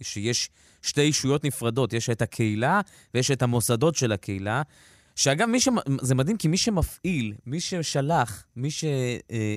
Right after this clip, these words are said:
אה, מקיים את ה-, את המוסד, הוא ה-, הוא הישראלים עצמם, אבל איכשהו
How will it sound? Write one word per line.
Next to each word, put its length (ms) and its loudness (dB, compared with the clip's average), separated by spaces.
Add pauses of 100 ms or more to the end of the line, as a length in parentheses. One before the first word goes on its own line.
(120)
אה, 680 -4 (640)
מקיים 640 2
את 180 -2
ה-, 280 0 (100)
את 100 -8
המוסד, 440 -2 (720)
הוא 220 2
ה-, 80 0 (100)
הוא 200 -2
הישראלים 680 0
עצמם, 520 0
אבל 240 -2
איכשהו 600 0